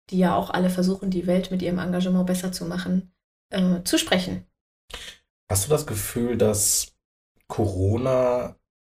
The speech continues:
Speaker 2: Engagement und Aktivismus und das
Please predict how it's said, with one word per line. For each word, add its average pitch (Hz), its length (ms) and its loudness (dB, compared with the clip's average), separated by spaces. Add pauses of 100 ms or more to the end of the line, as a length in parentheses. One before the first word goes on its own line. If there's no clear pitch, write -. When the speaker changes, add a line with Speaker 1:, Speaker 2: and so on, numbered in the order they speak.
(1000)
Speaker 2:
Engagement 104 880 4
und 98 120 -2
Aktivismus 101 1040 -2
und 90 500 -8
das - 460 -6